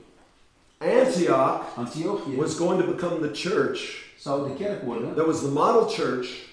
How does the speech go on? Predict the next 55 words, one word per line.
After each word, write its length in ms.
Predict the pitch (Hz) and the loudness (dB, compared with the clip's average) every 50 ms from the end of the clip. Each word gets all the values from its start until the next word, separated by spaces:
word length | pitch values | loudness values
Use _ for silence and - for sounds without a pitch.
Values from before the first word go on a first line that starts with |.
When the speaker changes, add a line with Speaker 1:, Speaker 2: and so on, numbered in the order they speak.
| - - | -14 -10
Speaker 2:
Dat 140 | 123 117 | -8 -8
het 140 | 113 139 123 | -8 -8 -6
modelkerk 680 | 135 143 135 131 156 185 202 202 202 - 160 - 127 - | -4 -4 -4 -2 0 0 2 2 2 0 -2 -4 -4 -6
zou 160 | - - - | -6 -4 -2
Speaker 1:
of 80 | 151 165 | 0 0
the 60 | - | 2
Speaker 2:
zijn 120 | 175 170 | 2 4
Speaker 1:
New 160 | 180 175 175 | 4 4 4
Testament. 420 | - 165 - - - - 107 - - - | 2 0 -2 -2 -4 -6 -10 -12 -12 -12
Speaker 2:
van 160 | - 165 156 151 | -8 -6 -6 -4
het 160 | 151 - 143 | -4 -4 -4
Nieuwe 180 | 165 160 156 156 | -4 -2 -2 -4
Testament. 460 | 180 - - 180 175 190 175 131 120 | -4 -4 -6 -6 -4 -4 -4 -2 0
Speaker 1:
It 60 | 165 | 0
was 120 | 170 165 - | 0 0 0
gonna 240 | 185 175 175 165 | 0 2 2 2
be 160 | 175 180 175 170 | 2 0 0 0
the 160 | 165 - - | -2 -2 0
church 540 | - 190 220 190 151 - - - - - - | 0 0 2 2 2 0 0 -4 -8 -8 -8
Speaker 2:
Het 140 | 131 120 | -8 -6
zou 220 | - 165 156 156 151 | -4 -2 -2 -2 -2
de 60 | 147 | -4
kerk 280 | 156 202 220 220 - - | -4 -4 -4 -4 -4 -4
worden. 180 | 143 127 165 185 | -4 -4 -2 0
Speaker 1:
through 180 | 185 160 185 185 | 0 2 0 0
which 120 | - - - - | -2 -4 -8 -6
the, 120 | 131 156 160 156 - - - 110 | -6 -4 -4 -4 -6 -8 -10 -8
the 160 | - 156 160 156 | -6 -6 -4 -2
then 240 | 175 214 - - | 0 0 0 2
known 260 | 190 190 190 185 175 160 | 2 2 2 2 2 2
world 280 | 175 175 170 160 - - | 4 4 4 2 2 -2
would 140 | 123 117 127 | -4 -6 -4
be 220 | 139 139 135 131 | -2 -2 -2 -2
reached. 280 | 123 - - - - - - - - | -2 -4 -6 -8 -12 -16 -18 -14 -10
Speaker 2:
De 140 | 120 139 135 | -8 -8 -6
van, 220 | 135 151 156 156 151 - - - - 151 | -4 -4 -4 -4 -6 -8 -12 -14 -14 -12
het 100 | 143 - | -10 -8
zou 200 | 170 175 170 156 | -4 -4 -4 -4
dus 120 | 147 - 170 | -4 -4 -4
een 140 | 147 127 | -4 -4
kerk 240 | - 196 202 196 - | -4 -4 -4 -4 -4
zijn 280 | - - 151 139 143 160 175 156 160 | -6 -4 -6 -6 -4 -4 -6 -6 -6
dat 200 | 147 139 - 143 | -8 -8 -8 -8
de 120 | 143 - | -8 -8
toenmalige 600 | - 214 214 202 196 185 180 175 165 - - 151 143 | -4 -4 -4 -4 -4 -4 -4 -6 -6 -6 -6 -4 -2
wereld 280 | 175 196 196 165 143 | -2 -2 -2 -2 -4
dat 140 | 143 131 - | -6 -6 -6
bekend 340 | - - - 190 190 151 135 | -8 -8 -6 -6 -6 -6 -6
was, 200 | 131 135 135 135 | -8 -8 -8 -8
bereikt 300 | 123 143 165 175 - - | -6 -6 -6 -4 -6 -6
zou 140 | - 240 226 | -8 -10 -10
worden. 180 | - 101 98 - - - | -10 -10 -12 -14 -8 -4
Speaker 1:
God 240 | 156 175 - - - | 0 2 2 2 2
would 180 | 165 165 160 - | 0 -2 -2 0
break 260 | 165 156 151 139 | 0 0 0 0